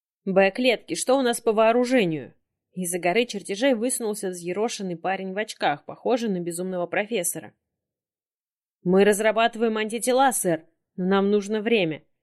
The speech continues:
Вирус новый, мы подбираем к нему ключи. Пока что мы можем запустить только протокол соплей". "Запускайте", вздохнул генерал. "Соня, конечно, не оценит, но это задержит врага на границе. А теперь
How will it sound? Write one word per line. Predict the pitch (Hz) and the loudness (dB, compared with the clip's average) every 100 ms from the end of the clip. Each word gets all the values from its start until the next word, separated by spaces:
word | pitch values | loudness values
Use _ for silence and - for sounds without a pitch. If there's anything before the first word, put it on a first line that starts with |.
| _ _ - | _ _ -6
Вирус | 196 247 247 262 | 2 4 4 4
новый, | 285 269 175 165 | 2 4 4 0
мы | 196 | -2
подбираем | 202 208 214 233 220 | -2 -4 0 0 0
к | 214 | -2
нему | 226 233 | -4 -2
ключи. | 226 240 240 190 139 _ _ _ _ - | -2 -2 -2 -4 -4 _ _ _ _ 0
Пока | 240 196 | 2 2
что | 196 262 | 0 0
мы | 233 | 0
можем | 233 247 233 | 2 0 0
запустить | 202 202 240 294 262 | -2 -2 -2 -2 0
только | 233 226 208 | 0 0 -4
протокол | 214 208 220 240 | -2 0 2 2
соплей". | 226 233 220 226 160 - _ _ _ _ _ - | 2 0 0 2 2 0 _ _ _ _ _ -10
"Запускайте", | 160 185 196 180 - 185 165 - 104 _ _ - | -2 0 0 -2 -4 0 0 -2 -16 _ _ -10
вздохнул | 202 214 214 247 247 | -6 0 2 2 0
генерал. | 208 214 190 160 151 _ _ _ _ _ _ _ _ - | 0 -2 2 0 -2 _ _ _ _ _ _ _ _ -10
"Соня, | - 202 208 | 0 4 4
конечно, | 202 208 214 220 226 | 2 0 0 -2 -4
не | 214 202 | -2 -2
оценит, | 180 240 247 185 | 0 2 2 0
но | 190 196 | -2 -6
это | 190 | -6
задержит | 196 208 202 226 196 | 0 0 2 -2 -2
врага | 190 190 208 | -2 0 0
на | 202 | 0
границе. | 196 214 220 202 165 - - _ _ | 0 0 2 0 -2 -8 -10 _ _
А | 170 165 | -4 -2
теперь | 175 175 220 220 | -2 2 2 2